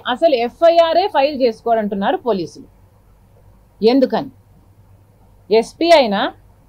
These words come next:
ఎస్ఐ అయినా, సిఐ అయినా, డిఎస్పీ అయినా, ఒక్కరి, ఎవరి దగ్గరికి వెళ్ళినా కూడా అసలు ఈ కంప్లైంట్కి అసలు ఎఫ్ఐఆర్ఏ ఫైల్ చేసుకోమంటున్నారు అంటే,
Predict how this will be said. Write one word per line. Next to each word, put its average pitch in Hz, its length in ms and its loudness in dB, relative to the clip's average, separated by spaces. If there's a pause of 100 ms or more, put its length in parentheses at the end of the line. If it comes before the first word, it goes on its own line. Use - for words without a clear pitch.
(260)
ఎస్ఐ 247 380 2
అయినా, 262 380 2
సిఐ 294 460 2
అయినా, 226 400 -2 (360)
డిఎస్పీ 320 500 2
అయినా, 208 340 -8 (320)
ఒక్కరి, 240 540 2 (260)
ఎవరి 320 320 2
దగ్గరికి 339 480 0
వెళ్ళినా 285 360 0
కూడా 214 340 0 (1300)
అసలు 330 280 -2
ఈ 339 80 -2
కంప్లైంట్కి 294 800 -2
అసలు 302 280 0
ఎఫ్ఐఆర్ఏ 359 580 0
ఫైల్ 359 340 0
చేసుకోమంటున్నారు 320 840 -2
అంటే, 240 420 -4